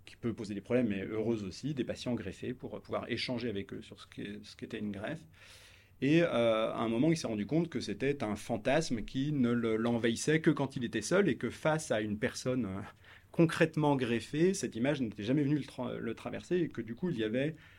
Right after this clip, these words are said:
quelque chose peut-être du coup de l'ordre du corps fonctionnel dans sa, dans sa, sa dynamique qui vient, euh, en quelque sorte un peu, euh, euh, euh, euh, effacer une image, euh, euh, un peu, euh, terrible.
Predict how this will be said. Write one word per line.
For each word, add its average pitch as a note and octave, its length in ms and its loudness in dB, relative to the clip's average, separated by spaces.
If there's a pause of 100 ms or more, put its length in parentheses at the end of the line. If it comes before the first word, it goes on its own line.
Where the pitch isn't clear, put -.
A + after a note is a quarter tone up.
(160)
quelque C3 280 0
chose E3+ 300 2
peut-être D3 420 2
du A#2+ 100 -2
coup D#3 180 -2
de A#2+ 100 0
l'ordre B2 240 0
du A2+ 300 -4
corps B2 220 0
fonctionnel A#2 580 -6
dans A2+ 120 -2
sa, - 260 -8
dans A#2+ 180 -2
sa, A#2 300 -6
sa - 180 -6
dynamique A2+ 460 0
qui A#2 160 -4
vient, C#3 340 2 (520)
euh, A#2 80 -2
en A#2+ 140 -2
quelque A#2 280 -8
sorte D3 300 -6
un A2+ 80 -4
peu, D3 300 -2
euh, G#2+ 220 -6 (320)
euh, A2 380 -6 (140)
euh, G#2+ 400 -10 (640)
euh, - 180 -10 (240)
effacer C#3+ 600 0 (120)
une A#2 140 2
image, B2 480 0
euh, G#2+ 400 -8
euh, G2+ 220 -10 (920)
un B2+ 140 -4
peu, B2+ 300 2
euh, G2+ 100 -2 (140)
terrible. G#2 380 -4